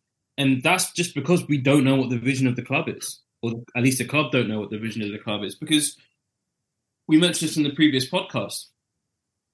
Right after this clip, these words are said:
Aside from Poch, for the last decade, over a decade, we've had managers that don't play good football,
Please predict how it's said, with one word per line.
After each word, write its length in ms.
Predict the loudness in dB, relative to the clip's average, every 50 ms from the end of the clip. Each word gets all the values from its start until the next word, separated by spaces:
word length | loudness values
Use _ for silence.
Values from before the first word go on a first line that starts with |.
| _ _ _
Aside 300 | 0 2 4 4 2 0
from 200 | 2 0 0 0
Poch, 520 | 0 0 -2 -2 -4 -8 -10 -10 -10 -14 _ _ _ _ _ _ _ _ _ _ _ _ _ _ _ _ _ _ _ _ _ _ _
for 60 | 2
the 80 | 2 4
last 540 | 4 4 4 2 2 0 -2 -4 -8 -14 _ _ _ _ _ _ _ _ _
decade, 600 | 0 0 0 -2 -4 -6 -6 -6 -6 -10 -16 -10 _
over 280 | 2 2 4 4 4 2
a 100 | 0 0
decade, 540 | -2 -6 -8 -10 -12 -10 -10 -10 -12 -12 _ _ _ _ _ _ _ -2
we've 120 | 2 2
had 140 | 4 4 4
managers 340 | 6 4 4 4 2 0 0
that 120 | 0 0
don't 180 | 0 -2 0 0
play 140 | 0 2
good 180 | 2 0 0 0
football, 400 | -2 -2 -2 -4 -6 -6 -6